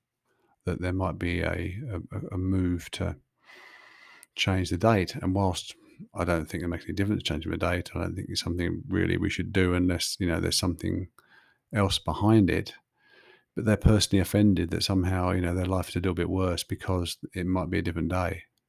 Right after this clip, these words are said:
Because how dare us listen to the minority and, uh, respond to that? Well, you know, uh, people make the argument about, um,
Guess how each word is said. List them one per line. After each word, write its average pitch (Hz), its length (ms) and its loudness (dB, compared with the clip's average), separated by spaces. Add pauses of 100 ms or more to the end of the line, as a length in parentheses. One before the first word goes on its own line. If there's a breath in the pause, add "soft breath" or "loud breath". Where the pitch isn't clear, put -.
(420)
Because 92 240 -6
how 92 160 0
dare 87 520 2 (840)
us - 300 -2
listen 95 240 0
to - 100 -4
the 90 80 0
minority 87 840 0 (260)
and, 85 360 -4
uh, 87 280 0
respond 87 380 -2
to 98 80 -2
that? 110 240 2 (880 loud breath)
Well, 104 320 4
you 107 120 2
know, 95 160 4 (120)
uh, 98 100 -6
people 98 220 0
make 95 120 4
the 107 100 4
argument 104 280 4
about, 95 420 0
um, 90 360 -2